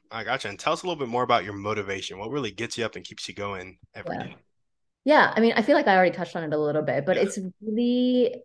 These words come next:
Speaker 2: um, I, again, I love people. Like, I think everyone has a different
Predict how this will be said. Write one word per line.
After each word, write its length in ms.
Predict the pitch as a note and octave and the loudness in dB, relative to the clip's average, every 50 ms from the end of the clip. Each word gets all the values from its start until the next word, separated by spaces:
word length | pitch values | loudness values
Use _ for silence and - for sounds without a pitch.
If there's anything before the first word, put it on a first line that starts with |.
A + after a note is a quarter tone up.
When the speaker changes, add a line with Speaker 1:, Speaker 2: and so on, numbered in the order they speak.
| _ _ _ _ _ - | _ _ _ _ _ -6
Speaker 2:
um, 720 | G3+ F#3+ F3+ E3+ E3 D#3 D3+ D3+ D3+ D3+ D3 C#3 C#3+ - - _ _ _ - | -4 -2 0 0 0 0 0 -2 -4 -4 -6 -8 -8 -12 -16 _ _ _ -2
I, 140 | F3 F#3+ G3 | 0 2 2
again, 360 | - F#3+ F#3 F#3 E3+ E3 - - | 2 4 4 4 4 2 2 -2
I 100 | F3+ F3 | -4 -2
love 400 | E3+ E3+ D#3+ E3 E3 D#3+ D#3+ - | 0 2 4 4 2 2 0 -4
people. 360 | F3 D3+ C#3+ D3 D3 D3 D3 | -8 -6 -2 0 0 0 0
Like, 240 | D3+ D3+ D#3 D3+ - - | 0 0 -2 -2 -4 -4
I 180 | D#3+ E3 E3+ | -2 -2 -2
think 280 | E3+ E3+ A3 A3+ A3+ - | 0 0 2 2 2 2
everyone 360 | - G3+ G#3 G#3+ A3+ A#3+ B3 | 2 2 2 2 2 2 0
has 640 | A#3 - G#3+ F#3+ F3+ F3+ F#3 F#3 F#3 F3+ F3+ - - - - _ _ _ _ - | 0 -2 -4 -4 -2 0 0 0 0 0 -2 -6 -10 -16 -18 _ _ _ _ -4
a 140 | - F#3+ F#3+ | 0 0 0
different 680 | E3 - F3+ E3+ E3+ E3+ F3+ F3 E3 D#3 D#3+ F3 - | 2 2 2 2 2 2 0 -2 0 0 -2 -4 -6